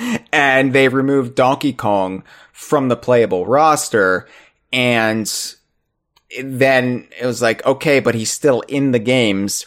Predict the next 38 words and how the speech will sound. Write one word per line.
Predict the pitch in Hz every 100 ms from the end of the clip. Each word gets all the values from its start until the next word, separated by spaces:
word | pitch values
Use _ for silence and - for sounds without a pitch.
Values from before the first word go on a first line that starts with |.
| -
We | 127
still | - 151 127
have | 127 123 -
to | 113
play | 95 - - 123
them. | 98 90
We | 92
still | - 107 92
have |
to | -
cover | - - 139 117
them. | 98 85 80 - - _ _ -
Donkey | 127 160 165 151
Kong's | 160 135 -
still | 160 127 -
in | 220 208
there. | 135 123
We | 135
just | 151 143
can't | 156 127 -
play | 143 131 -
as | 156 196 190 -
him." | 117
So | -
now | 143 180 196
it's | 147
even | 135 131 131 139
worse. | 208 175 - - - -
<laughs> | -
Now | 147 - 254 202
it's | -
even | 175 156 175
worse. | 240 165 117 - - - - - -
And, | 180 180 175
and | 180 170 156 143
we | 143 143 127
just | - 104 - _
burned | 104 92 82